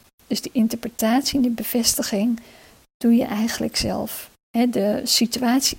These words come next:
is zoals die is, maar jij kijkt er op een bepaalde manier naar vanuit jouw patroon en gaat:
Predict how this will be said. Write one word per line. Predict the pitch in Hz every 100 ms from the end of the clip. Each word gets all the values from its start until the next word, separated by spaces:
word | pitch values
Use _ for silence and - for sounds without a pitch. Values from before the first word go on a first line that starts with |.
| -
is | 247 -
zoals | 262 233 208
die | - -
is, | 262 415 - - _ - - - - -
maar | 214
jij | 208 220 214 247 269
kijkt | 269 247 262
er | -
op | 226
een | 233
bepaalde | 208 226 226 220 226 208
manier | 208 214 240 262
naar | 233 220 240 240
vanuit | - 226 196 214 302 -
jouw | 277
patroon | - 233 - 226 254 294 359 - - - _
en | - 220
gaat: | - 208 208 -